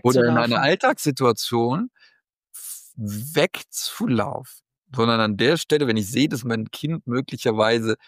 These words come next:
Speaker 1: in eine Gefahr läuft, will ich sofort hinterher, ich will's packen, ich will's halten und aus der Gefahr herausnehmen. Ähm, ich finde, da darf man wirklich menschlich denken, auch im Umgang mit dem Hund. Also was würden wir innerartlich tun? Und ich finde, so ein, so ein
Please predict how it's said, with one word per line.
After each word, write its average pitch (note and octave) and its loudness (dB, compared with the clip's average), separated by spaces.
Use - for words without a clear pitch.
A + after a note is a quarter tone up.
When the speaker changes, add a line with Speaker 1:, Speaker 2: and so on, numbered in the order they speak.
Speaker 1:
in A2 -2
eine G#2+ 0
Gefahr B2+ 2
läuft, A#2 2
will G#2 -6
ich G2 -10
sofort C3 -2
hinterher, A#2 0
ich A2 -2
will's B2 -4
packen, C#3 -4
ich G2 -12
will's - -12
halten B2+ -4
und A2+ -8
aus A2+ -6
der A2 -2
Gefahr A#2 0
herausnehmen. A2 -2
Ähm, G#2+ 0
ich A2 -8
finde, B2 -2
da A2+ 2
darf C3 -2
man B2+ 0
wirklich C3+ -4
menschlich A#2 0
denken, D3 0
auch C3 0
im B2 -6
Umgang A#2+ -2
mit A2 -4
dem G2 -10
Hund. C#3 -2
Also - -8
was G2+ -4
würden G#2+ 0
wir G#2+ 0
innerartlich C#3 -2
tun? C3+ -4
Und G#2 -4
ich G#2 -4
finde, C#3 -2
so A2 -2
ein, A2 -6
so G#2+ -2
ein A2 -10